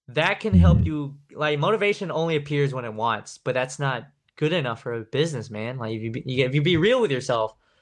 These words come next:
Speaker 1: you need to be working at what you're working
Speaker 2: Mm-hmm.
Speaker 1: every day.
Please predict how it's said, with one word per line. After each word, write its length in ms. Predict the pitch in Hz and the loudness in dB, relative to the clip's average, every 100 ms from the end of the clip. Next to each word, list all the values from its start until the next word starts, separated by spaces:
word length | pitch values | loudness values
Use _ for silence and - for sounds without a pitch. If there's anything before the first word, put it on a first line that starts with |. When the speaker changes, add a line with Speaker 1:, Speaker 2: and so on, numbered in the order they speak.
| _ - | _ -2
Speaker 1:
you 160 | 156 | 0
need 180 | 226 233 | 2 2
to 40 | 170 | 0
be 140 | 165 | 0
working 480 | 139 139 143 123 120 | 0 0 -2 -8 -4
at 160 | 123 120 | -2 0
what 200 | 143 185 | 0 0
you're 100 | 160 | 2
working 340 | 123 - 87 | 0 6 6
Speaker 2:
Mm-hmm. 200 | 78 - - _ - | 8 4 -4 _ -2
Speaker 1:
every 540 | 160 170 143 156 151 143 _ _ - | 2 2 0 -6 -8 -12 _ _ -4
day. 340 | 127 113 95 | -2 -2 -6